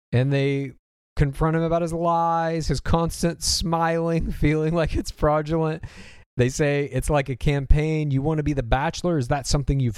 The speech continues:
thought about? And Thomas is dancing around that, just like he danced around the red flags.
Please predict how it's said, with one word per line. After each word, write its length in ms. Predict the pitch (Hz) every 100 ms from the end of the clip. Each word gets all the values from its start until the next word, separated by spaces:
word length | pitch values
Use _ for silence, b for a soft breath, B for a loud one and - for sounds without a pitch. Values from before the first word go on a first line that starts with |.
| -
thought 240 | 147 165 175
about? 320 | 185 180 -
And 100 | 117
Thomas 320 | 147 135 135
is 120 | 131 117
dancing 460 | 110 123 - 143
around 240 | 139 135 127
that, 260 | 127 139
just 180 | 123 123
like 100 | 127
he 80 | 127
danced 360 | 120 127 -
around 200 | 139 131
the 80 | 127
red 260 | 123 123 127
flags. 580 | 123 120 120 123 123